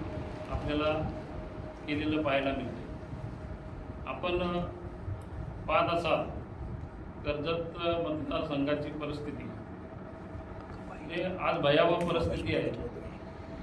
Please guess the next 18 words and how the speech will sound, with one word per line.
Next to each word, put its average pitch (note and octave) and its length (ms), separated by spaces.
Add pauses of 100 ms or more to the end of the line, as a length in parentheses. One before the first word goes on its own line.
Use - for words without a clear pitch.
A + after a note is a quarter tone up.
(220)
आमचे D#3 340
उमेदवार F3 320
हे D#3+ 400 (140)
पैशाने D#3 380
जरी F3+ 180
कमजोर E3+ 380
असतील, - 520 (840)
तरी F3 480 (320)
हे D3+ 120
जनतेमध्ये E3+ 540
काम D#3 300
करणारे D#3 600 (180)
उमेदवार C#3+ 400
आहेत. B2+ 160 (880)
ते D#3+ 320 (440)
जनमानसात E3 580
जाऊन D#3 380
लोकांचे D#3+ 720